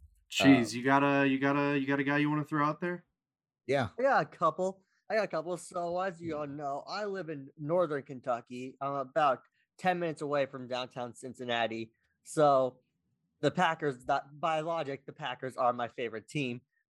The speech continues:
Speaker 3: but I also love the Bengals.
Speaker 1: Mm.
Speaker 3: And I gotta tell ya, Carson
Speaker 2: know.
Speaker 3: Palmer prob-, is definitely one of the, one of the best to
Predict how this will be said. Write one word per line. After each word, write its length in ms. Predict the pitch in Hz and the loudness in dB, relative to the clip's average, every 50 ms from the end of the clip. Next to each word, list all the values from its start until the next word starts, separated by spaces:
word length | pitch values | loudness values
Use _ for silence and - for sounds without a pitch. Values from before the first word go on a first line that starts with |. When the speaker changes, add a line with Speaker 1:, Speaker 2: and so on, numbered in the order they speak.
| _ - | _ 4
Speaker 3:
but 120 | 180 160 | 6 6
I 120 | 160 156 151 | 6 6 6
also 260 | 151 151 - 165 147 | 4 2 2 -2 -4
love 200 | 131 127 123 120 | -2 -2 -4 -4
the 80 | 127 120 | -6 -4
Bengals. 580 | 135 135 120 113 107 107 104 107 117 120 - 127 | -2 -2 -2 -2 -4 -8 -8 -8 -10 -10 -12 -12
Speaker 1:
Mm. 180 | 107 95 90 80 78 76 _ _ _ _ _ _ _ _ _ _ _ _ _ _ _ - | -12 -12 -14 -16 -20 -20 _ _ _ _ _ _ _ _ _ _ _ _ _ _ _ 2
Speaker 3:
And 320 | 156 156 147 143 139 143 143 | 2 4 4 2 0 -2 -2
I 140 | 156 165 180 | -2 0 2
gotta 200 | 233 233 208 190 | 2 2 2 0
tell 220 | - 196 185 175 | 0 -2 0 0
ya, 160 | 156 127 113 - _ _ _ _ _ _ _ _ _ _ _ - | 0 -2 -4 -6 _ _ _ _ _ _ _ _ _ _ _ -4
Carson 400 | 151 170 208 220 110 104 196 185 | -2 -2 -2 0 -2 -2 -2 0
Speaker 2:
know. 160 | 104 92 87 | 0 0 0
Speaker 3:
Palmer 180 | 160 156 151 139 _ _ _ _ _ _ _ _ _ _ _ _ _ _ _ _ _ _ _ _ _ _ _ _ _ _ _ _ _ _ _ _ _ _ _ _ _ _ _ _ _ _ - | 0 -4 -8 -10 _ _ _ _ _ _ _ _ _ _ _ _ _ _ _ _ _ _ _ _ _ _ _ _ _ _ _ _ _ _ _ _ _ _ _ _ _ _ _ _ _ _ -2
prob-, 380 | 170 165 170 185 185 202 - - | 0 2 2 0 0 -2 -2 0
is 480 | 185 175 170 156 139 123 120 - - _ _ _ _ _ 147 127 | 0 0 0 0 -2 -6 -10 -18 -20 _ _ _ _ _ -20 -10
definitely 800 | 120 156 160 156 156 185 175 180 170 185 185 185 185 185 180 175 _ _ _ - | -4 -2 -2 -2 -2 -2 -4 -4 -4 -6 -6 -6 -6 -6 -8 -10 _ _ _ -8
one 220 | 151 151 156 156 | -6 -4 -4 -4
of 80 | 151 139 | -6 -8
the, 140 | 143 123 117 _ _ | -10 -10 -10 _ _
one 300 | 147 139 143 147 151 151 | -8 -2 0 0 0 0
of 80 | 147 131 | -2 -4
the 80 | 135 | -6
best 540 | 113 135 131 135 143 143 143 - - _ _ _ _ _ _ _ _ _ _ _ _ _ _ _ _ _ _ _ _ _ _ _ - | -4 -4 -2 -2 -2 -4 -8 -12 -20 _ _ _ _ _ _ _ _ _ _ _ _ _ _ _ _ _ _ _ _ _ _ _ -4
to 420 | 160 160 151 143 139 131 127 123 | -2 0 2 2 2 0 -2 -6